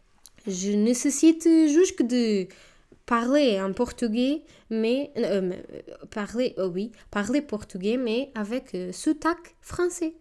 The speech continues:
C'est français, ça, non ? Mais je suis d'accord. Mais oui, bah oui, bilibi. E depois continua. Adoro o intelecto, o humor e o raciocínio. Fala de vários temas com domínio.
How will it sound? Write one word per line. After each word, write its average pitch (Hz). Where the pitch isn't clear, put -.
C'est -
français, 240
ça, 392
non ? 247
Mais 170
je 165
suis 180
d'accord. 208
Mais 170
oui, 277
bah 180
oui, 247
bilibi. 202
E 285
depois 240
continua. 220
Adoro 208
o -
intelecto, 320
o 269
humor 269
e 320
o 302
raciocínio. 330
Fala 220
de 196
vários 202
temas 285
com 339
domínio. 302